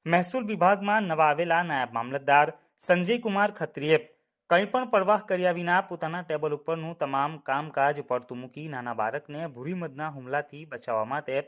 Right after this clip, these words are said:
દોડી ગયા હતા અને બાળક ઉપર રહેલી મધમાખીઓને રૂમાલથી ખસેડવાની કામગીરીમાં જોતરાઈ ગયા હતા અને ત્યારબાદ બાળકને તાત્કાલિક નજીકમાં આવેલ સામૂહિક આરોગ્ય કેન્દ્ર ખાતે સારવાર હેઠળ ખસેડી માનવતાનું ઉત્તમ ઉદાહરણ પૂરું પાડ્યું હતું,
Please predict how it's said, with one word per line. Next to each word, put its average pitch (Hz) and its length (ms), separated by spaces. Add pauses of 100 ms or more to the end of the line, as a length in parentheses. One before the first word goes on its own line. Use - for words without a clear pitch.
(100)
દોડી 123 340
ગયા 113 180
હતા 131 220 (600)
અને 156 120
બાળક 170 340
ઉપર 214 200
રહેલી 196 400
મધમાખીઓને 147 760 (300)
રૂમાલથી 175 560
ખસેડવાની 180 560
કામગીરીમાં 139 720 (100)
જોતરાઈ 123 480
ગયા 113 160
હતા 135 240 (100)
અને 120 160
ત્યારબાદ 120 540
બાળકને 135 500 (560)
તાત્કાલિક 185 560
નજીકમાં 190 500
આવેલ 185 260
સામૂહિક 180 580 (120)
આરોગ્ય 175 340
કેન્દ્ર 135 340
ખાતે 139 320 (340)
સારવાર 160 460
હેઠળ 170 460
ખસેડી 156 420 (360)
માનવતાનું 196 720
ઉત્તમ 180 420
ઉદાહરણ 143 520
પૂરું 123 240
પાડ્યું 113 260
હતું, 139 220